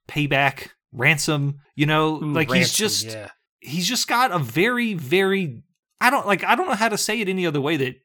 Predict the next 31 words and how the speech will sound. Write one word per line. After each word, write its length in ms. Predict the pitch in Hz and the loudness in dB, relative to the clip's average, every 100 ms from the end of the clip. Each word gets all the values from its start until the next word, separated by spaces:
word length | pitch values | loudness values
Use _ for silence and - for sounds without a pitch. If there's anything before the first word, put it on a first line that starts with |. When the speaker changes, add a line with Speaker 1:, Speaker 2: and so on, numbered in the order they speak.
| _ _ | _ _
Speaker 1:
Mel 200 | 151 220 | 2 2
Gibson's 320 | 233 - 180 | 2 -2 0
one 100 | 190 | 2
of 60 | 185 | 2
the 200 | 131 - _ | -2 -6 _
most 400 | - 131 165 175 | -10 2 2 2
important 400 | 175 143 175 139 | -2 -4 -4 0
actors 280 | 151 175 123 | -2 -2 -8
of 80 | - | -10
the 40 | |
past 380 | - 120 113 - | -8 -6 -6 -10
twenty, 220 | - 127 113 | -8 -8 -6
thirty 260 | 113 104 | -8 -8
years, 540 | 95 110 110 - - - _ _ | -6 -6 -6 -8 -16 -20 _ _
probably 300 | - 175 180 | 2 4 4
even 200 | 170 165 | 2 0
stretching 380 | 139 - 156 143 | 0 -2 -2 -4
further 400 | 127 147 160 135 | -4 -2 0 0
than 140 | 107 82 | -4 -8
that, 180 | 104 | -8
probably 240 | - 139 110 | -2 -2 -2
forty 340 | - 170 160 | -2 0 0
years. 440 | 95 113 110 104 - _ _ | -2 -8 -12 -14 -18 _ _
And 460 | 160 156 147 147 143 _ _ | -2 0 -2 -4 -8 _ _
unfortunately, 600 | 170 143 226 269 240 196 | -2 0 0 0 2 2
due 140 | 156 | 2
to 80 | 165 | 0
some 200 | - 147 | 0 0
legal 280 | 151 190 156 | 2 2 0
issues 560 | 156 226 151 117 120 - - _ - | 0 0 0 -2 -4 -10 -16 _ -6
and, 340 | 135 117 110 | -4 -4 -8